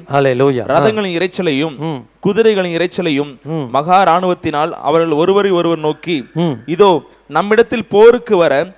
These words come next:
Speaker 1: போருக்கு வர
Speaker 2: இஸ்ரவேலின் ராஜா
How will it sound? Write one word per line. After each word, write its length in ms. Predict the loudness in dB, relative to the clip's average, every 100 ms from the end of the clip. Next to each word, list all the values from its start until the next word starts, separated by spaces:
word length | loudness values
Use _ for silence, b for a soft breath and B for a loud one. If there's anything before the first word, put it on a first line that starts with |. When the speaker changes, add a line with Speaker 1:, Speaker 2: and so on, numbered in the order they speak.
| _ 2
Speaker 1:
போருக்கு 680 | 8 10 8 6 4 4
வர 460 | 6 4 4 2 -2
Speaker 2:
இஸ்ரவேலின் 460 | -2 0 2 2
ராஜா 600 | 2 2 2 2 2 2